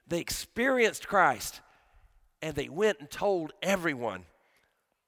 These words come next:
what they'd experienced. Now, this Christmas, I hope that we will tell everyone about what we've seen and heard.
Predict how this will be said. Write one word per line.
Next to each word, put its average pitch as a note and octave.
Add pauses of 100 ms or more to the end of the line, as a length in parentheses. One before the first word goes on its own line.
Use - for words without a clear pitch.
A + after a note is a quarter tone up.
(320)
what C3+
they'd C3
experienced. A#2 (1400)
Now, A#2+
this A3+
Christmas, - (1700)
I F3+
hope D3+ (1900)
that B2+
we G3
will C#3+
tell D#3+
everyone C3 (1700)
about A#2+
what B2
we've C3
seen B2
and A2
heard. F#2